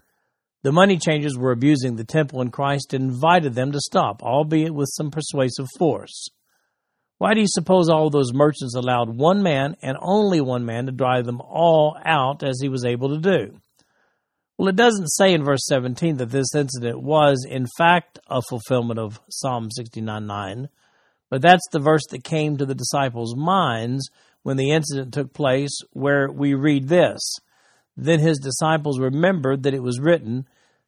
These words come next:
"Zeal for your house has eaten me up," which is taken from Psalm sixty-nine nine. In verse eighteen, the Jewish leaders asked Jesus for a sign, a sign that would assure them that Jesus is within his authority to do what he's just done in the temple.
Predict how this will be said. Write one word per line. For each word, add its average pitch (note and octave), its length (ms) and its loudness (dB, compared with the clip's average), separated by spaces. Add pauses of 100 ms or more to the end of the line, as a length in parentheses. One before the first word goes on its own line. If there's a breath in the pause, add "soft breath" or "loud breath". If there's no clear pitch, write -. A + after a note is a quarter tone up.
(240)
"Zeal F3 360 4
for F3 80 -2
your D3 200 0
house C#3 460 -2
has B2+ 320 -2
eaten D3+ 300 -2
me D#3 160 2
up," B2+ 240 2
which A#2+ 320 -8
is A#2 260 -8 (380)
taken A#2+ 320 -4
from A2+ 220 -10
Psalm A2 360 -8
sixty-nine G#2 520 -10
nine. A#2 440 -6 (1040)
In G#3 140 2
verse G#3+ 260 6
eighteen, G3 420 2
the D#3 100 2
Jewish D3 340 2
leaders D3 400 2
asked C3 320 -2
Jesus A#2+ 360 -4
for B2+ 120 -6
a C3 60 -2
sign, B2+ 420 0
a G2+ 60 -10
sign B2 420 -2
that C#3+ 100 -6
would D3 140 -6
assure D#3+ 360 0
them C3 280 -2
that D3 120 -6
Jesus C3+ 380 0 (100)
is D#3 300 2
within C#3+ 280 -2
his B2+ 200 -2
authority C#3 600 -2 (360 soft breath)
to - 80 -12
do F3+ 240 4
what D#3 200 2
he's C3+ 320 0 (120)
just C3+ 360 0
done D#3+ 300 4
in D3+ 80 -2
the E3 60 -2
temple. F3+ 480 -2